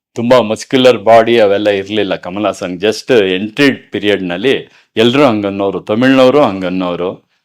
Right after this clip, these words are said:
ತುಂಬಾ ಜನ ಕಮಲ್ ಹಾಸನ್ ಅಂತಲೇ ಅನ್ಬಿಡೋರು ನನ್ನ. ಚಿಕ್ಕ ಮಕ್ಳಂತೂ ಟ್ರೈನಲ್ಲಿ ಅಲ್ಲಿ ಇಲ್ಲಿ ಅವ್ರ ಅಮ್ಮನ್ ಎಳ್ಕೊಂಡ್ ಬಂದ್ಬಿಡೋರು, "ಅಲ್ಲಿ ಕಮಲ್ ಹಾಸನ್ ಕೂತಿದ್ದೆ, ಕಮಲ್ ಹಾಸನ್ ನಾ ಮಾತಾಡ್ಸ್ಬೇಕು, ಕೈ ಕೊಡ್ಬೇಕು" ಅಂತ.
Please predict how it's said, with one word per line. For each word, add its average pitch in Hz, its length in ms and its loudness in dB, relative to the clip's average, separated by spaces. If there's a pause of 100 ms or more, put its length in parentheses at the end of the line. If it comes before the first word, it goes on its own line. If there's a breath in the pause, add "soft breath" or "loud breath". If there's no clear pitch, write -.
(180)
ತುಂಬಾ 120 240 2
ಜನ 120 220 0
ಕಮಲ್ 110 280 -4
ಹಾಸನ್ 101 460 -4
ಅಂತಲೇ 95 300 -4
ಅನ್ಬಿಡೋರು 110 520 0
ನನ್ನ. 76 280 -14 (600)
ಚಿಕ್ಕ 143 220 0
ಮಕ್ಳಂತೂ 165 640 4
ಟ್ರೈನಲ್ಲಿ 156 520 2
ಅಲ್ಲಿ 139 280 2
ಇಲ್ಲಿ 139 180 2
ಅವ್ರ 113 180 4
ಅಮ್ಮನ್ 143 300 0
ಎಳ್ಕೊಂಡ್ 127 340 -2
ಬಂದ್ಬಿಡೋರು, 113 420 -2
"ಅಲ್ಲಿ 95 140 -4
ಕಮಲ್ 110 260 -2
ಹಾಸನ್ 131 340 -2
ಕೂತಿದ್ದೆ, 101 380 -8
ಕಮಲ್ 107 360 -4
ಹಾಸನ್ 110 540 -6
ನಾ 104 40 0
ಮಾತಾಡ್ಸ್ಬೇಕು, 113 720 0
ಕೈ 113 180 -2
ಕೊಡ್ಬೇಕು" 95 460 -4
ಅಂತ. 82 160 -10